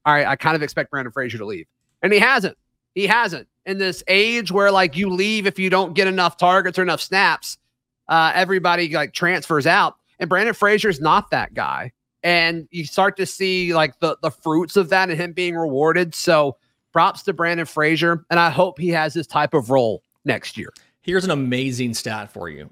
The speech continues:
Speaker 2: Eight targets for Brandon Frazier this season, seven receptions, two
Speaker 1: How about
Speaker 2: touchdowns.
Speaker 1: that?
Speaker 2: Yeah, I mean, it's just, he doesn't get used often. He doesn't run a ton of routes. I think he's run, like, fifty-eight routes all year. But when he gets targeted,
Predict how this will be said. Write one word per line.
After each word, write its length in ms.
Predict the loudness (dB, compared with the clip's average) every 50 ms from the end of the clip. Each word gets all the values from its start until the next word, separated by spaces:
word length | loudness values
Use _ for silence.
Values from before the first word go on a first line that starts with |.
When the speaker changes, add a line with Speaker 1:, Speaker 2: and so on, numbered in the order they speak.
| _ _ -4
Speaker 2:
Eight 280 | -2 -2 -2 -2 -4
targets 400 | -2 0 0 2 0 -2 -4 -4
for 80 | -4 -4
Brandon 300 | -2 -2 -2 -2 -2 -4
Frazier 360 | -4 -4 -4 -4 -4 -4 -6
this 320 | -6 -6 -6 -6 -4 -4 -4
season, 460 | -4 -6 -6 -6 -8 -10 -12 -12 -16 _ _ _ _ _ _
seven 540 | _ -10 -8 -6 -4 -2 -2 -2 -2 -2 -4
receptions, 600 | -4 -4 -4 -4 -6 -6 -8 -12 -14 -16 -18 -20 _ _ _ _ _ _ _ _ _ _ _ _ _ _ _ _ -6
two 80 | -4 -2 0
Speaker 1:
How 60 | 0
about 120 | 0 0 2
Speaker 2:
touchdowns. 140 | 2 2
Speaker 1:
that? 200 | 2 2 0 -2 -10 _ _ _ _ _
Speaker 2:
Yeah, 220 | 0 0 0 0 -2 -4
I 80 | -2 0
mean, 240 | 0 0 0 -2 -2 0
it's 240 | 2 2 2 2
just, 220 | 2 0 0 0 -4 -14 -20 _ _
he 160 | _ -4 -2
doesn't 260 | 0 2 2 2 2 0
get 160 | 0 0 0
used 260 | -2 -2 0 0 0
often. 320 | 0 0 0 -2 -6 -10 -8 _
He 120 | -4 -2
doesn't 300 | -2 -2 -2 -4 -6 -6
run 200 | -4 -4 -4 -4
a 60 | -4
ton 340 | -6 -8 -8 -6 -6 -4 -4
of 100 | -2 -2
routes. 420 | 0 0 0 0 -2 -6 -10 -12
I 60 | -10 -6
think 120 | -4 -4
he's 100 | -2 0
run, 140 | 0 0 0
like, 140 | -2 -4 -4
fifty-eight 320 | -6 -6 -4 -2 -2 -2
routes 200 | -2 -2 -4 -2
all 180 | -4 -4 -4 -4
year. 220 | -6 -6 -8 -10 -14 _ _ _ -6
But 160 | -6 -6 -4
when 160 | -4 -2 -2
he 80 | 0 0
gets 180 | -2 -4 -4
targeted, 500 | -4 -2 0 0 0 0 -2 -6 -8 -12